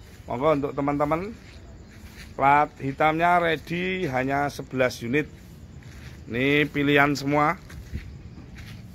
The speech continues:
Plat hitamnya ready sebelas unit.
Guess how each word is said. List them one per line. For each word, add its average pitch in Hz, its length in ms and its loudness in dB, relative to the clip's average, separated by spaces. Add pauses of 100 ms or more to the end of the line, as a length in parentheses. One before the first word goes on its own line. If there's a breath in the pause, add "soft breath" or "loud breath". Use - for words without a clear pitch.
(580)
Plat 131 240 4
hitamnya 175 720 4
ready 160 400 -6
sebelas 143 400 -4
unit. 175 160 -2